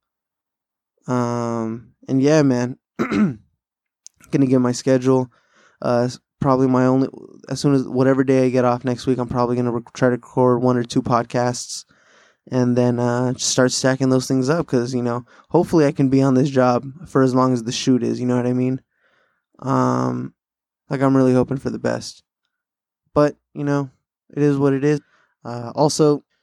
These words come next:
check out the Hive distro. Use code Monday. Save yourself, I think it's, like, twenty percent. Uh, that's the shit. Major shout out the Hive distro. Uh, get you some man butter.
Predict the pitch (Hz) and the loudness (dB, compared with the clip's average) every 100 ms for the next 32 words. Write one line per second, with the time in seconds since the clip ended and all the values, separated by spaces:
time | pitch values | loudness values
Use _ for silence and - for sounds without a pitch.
0 | _ - 151 143 135 131 135 135 123 135 | _ -2 0 0 -2 -2 0 0 0 0
1 | 131 - 131 127 127 135 131 - 135 123 | 0 0 2 2 0 -2 -2 0 0 2
2 | 123 123 123 123 123 123 _ _ - 131 | 0 0 2 2 0 -6 _ _ -2 0
3 | 123 120 120 117 - - 143 127 - - | 0 0 -2 -2 -8 -8 -8 -8 -12 -8
4 | 120 - 117 - 113 107 _ _ _ _ | -8 -8 -10 -6 -6 -6 _ _ _ _
5 | _ _ 104 110 110 127 127 - 131 - | _ _ -4 -2 0 0 0 -2 -4 2
6 | 120 117 - 135 123 123 - 120 117 117 | 2 0 -2 -2 0 0 2 2 2 -2
7 | 127 120 117 117 110 - 113 120 120 _ | -2 -2 -2 -4 -4 -2 -2 -2 -6 _
8 | _ _ - 123 123 139 - - 160 143 | _ _ -8 -6 -2 -2 -2 0 0 2
9 | 139 156 170 160 120 107 | 2 2 2 2 0 -4